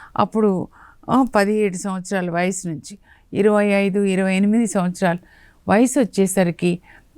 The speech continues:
చాలా, అంటే, అందంగా కనబడుతున్నాడు. పరిశుద్ధమైన అందం వేరండి. దేవుని రాజ్యంలో అందం పరిశుద్ధమైనది, సైతాన్ రాజ్యంలో అందము అపరిశుద్ధమైనది,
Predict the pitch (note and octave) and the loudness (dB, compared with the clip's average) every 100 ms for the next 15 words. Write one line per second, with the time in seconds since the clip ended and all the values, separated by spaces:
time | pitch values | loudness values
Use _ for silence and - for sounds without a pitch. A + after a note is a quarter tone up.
0 | - G3+ F#3+ G#3 A#3 G3 F3 F3+ F3 - | -4 0 2 4 4 4 2 -2 -4 -6
1 | - F#3+ G3 G3+ G3+ G#3 A3+ A3 F#3 E3+ | -2 0 2 2 2 2 0 0 -2 -2
2 | D#3+ E3 D#3+ C#3+ - - - - _ A3 | -4 -4 -4 -4 -10 -20 -20 -20 _ 0
3 | A3+ B3+ - B3+ G#3+ A#3+ B3 A#3+ A#3 G#3+ | 2 0 0 0 2 0 2 2 2 2
4 | A3 A#3 A#3 G3+ F#3 F#3 F3+ C#4 E4+ - | 2 4 4 4 4 2 2 0 -2 -12
5 | - - E3+ G#3+ B3 D4 D4+ B3+ A#3 A#3 | -20 -10 2 4 6 4 4 2 0 -2
6 | A#3 A3+ G#3 - _ _ _ - G3+ A3+ | -2 -2 -4 -8 _ _ _ -2 2 4
7 | C4+ A3 G3 F#3 B3+ G3+ G#3 F#3+ F3 D#3+ | 2 2 0 0 0 2 2 2 0 -4
8 | - _ _ _ - A3+ C4 C4+ C#4+ C4 | -8 _ _ _ -4 2 2 4 2 4
9 | B3 G#3+ G#3+ G#3 G3 F#3+ G3+ G#3+ G3+ C#4+ | 2 0 -2 -2 -2 0 0 0 -2 -4
10 | - - - - F#3 F#3 A#3+ C4+ D#4+ A#3 | -10 -20 -14 -2 0 2 0 0 -4 -2
11 | B3+ A#3 G3+ E3 - | -2 -2 -4 -8 -12